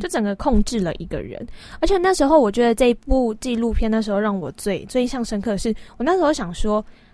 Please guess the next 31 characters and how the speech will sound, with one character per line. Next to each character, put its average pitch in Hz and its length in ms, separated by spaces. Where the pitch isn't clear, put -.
他 339 140
有 254 160
去 269 180
工 226 240
厂 180 240
上 180 300
班 170 260
啊， 170 140
那 233 200
照 269 160
理 175 160
来 165 180
说 196 160
他 202 120
有 190 200
钱， - 200
可 311 120
是 370 60
他 349 120
说 349 120
他 320 200
这， 277 180
这 320 140
些 240 200
所 220 320
有 277 120
的 180 120
钱 185 180
是 175 120
交 214 240
给 175 180